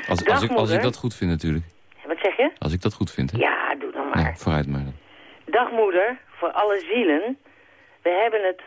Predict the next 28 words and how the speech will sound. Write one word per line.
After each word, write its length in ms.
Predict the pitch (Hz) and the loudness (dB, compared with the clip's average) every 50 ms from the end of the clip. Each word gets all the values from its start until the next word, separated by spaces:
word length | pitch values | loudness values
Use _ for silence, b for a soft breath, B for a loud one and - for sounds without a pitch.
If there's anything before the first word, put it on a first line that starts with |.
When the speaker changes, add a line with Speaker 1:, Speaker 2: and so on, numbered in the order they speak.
| - | -10
Speaker 2:
graf 420 | - - - 202 220 254 269 254 - - - _ _ | -6 -4 -2 0 2 2 0 0 -4 -12 -20 _ _
opgemaakt, 640 | - 180 156 - - 170 143 143 139 139 147 - - - - b b b b b b b | -4 -4 -4 -4 -6 -4 -2 -2 -2 -2 -4 -8 -12 -20 -20 b b b b b b b
gespit 540 | b - 190 - - - 262 262 277 - - - | b -4 -4 -4 -2 0 0 0 0 0 -6 -8
en 160 | - 226 208 196 | -4 -2 -2 0
gegraven, 840 | - 233 214 - 214 208 185 170 156 - - 135 131 131 139 b b b b b b b b | -2 -4 -2 0 0 0 0 0 -2 -4 -6 -8 -8 -8 -10 b b b b b b b b
diep 280 | 156 160 240 269 262 | -4 0 0 0 0
van 260 | - - 254 240 226 208 | 0 -2 0 0 0 0
binnen, 460 | 208 196 175 160 143 139 139 139 139 b b b b b b b b b | 0 0 2 2 0 0 -2 -4 -6 b b b b b b b b b
bloemen 720 | - 156 165 - - - 254 285 294 277 285 311 311 311 - _ _ | -6 0 2 4 4 4 4 4 4 4 4 2 2 0 -4 _ _
en 200 | - 196 202 196 | -4 -4 -4 0
planten 560 | - 214 220 240 247 226 - - 208 185 180 | 0 0 2 2 0 -2 -4 -4 -4 -4 -2
aangeraakt, 680 | - 151 147 156 151 - 151 143 135 - 147 - - - - b b b b b b b b b b b b | -2 -2 -2 -2 -4 -4 -6 -6 -4 -4 -6 -10 -10 -18 -20 b b b b b b b b b b b b
kaarsen 560 | - - 175 - 214 220 208 - 208 185 175 | -6 -4 -2 -2 -2 -2 -2 -2 -2 -2 -2
geschoond 640 | 165 - 208 180 - - 170 165 196 247 269 262 - | -2 -4 -6 -6 -4 -2 0 2 2 2 2 2 0
en 120 | 185 190 | 0 0
verbrand 500 | - 202 180 170 175 180 170 170 156 156 - - B B B B B B B | 0 -2 -2 0 0 0 0 -2 -4 -8 -12 -20 B B B B B B B
voor 180 | - 180 165 160 | 0 0 0 0
het 100 | 165 - | 0 0
hele 360 | 175 170 185 214 226 208 208 | 0 2 4 4 4 4 2
land. 280 | 190 156 147 147 151 - - _ _ B B B B B B B B B B | 0 -2 -2 -4 -8 -12 -16 _ _ B B B B B B B B B B
En 120 | B - 170 | B -2 -2
de 120 | 185 - - | -2 0 2
kinderen 540 | - 302 311 302 233 202 180 170 165 156 - - | 2 4 4 4 4 2 0 0 -2 -4 -4 -4
gehoord 400 | 165 147 147 156 151 156 160 - - B B B B B | -2 0 2 2 2 2 0 -4 -10 B B B B B
die 120 | - 185 190 | 0 0 2
het 100 | 180 - | 2 2
hebben 340 | 170 180 185 196 190 175 143 | 0 0 0 0 -2 -2 0
verwoord, 480 | - 180 170 202 226 202 139 135 - | -2 0 2 2 2 2 2 0 -4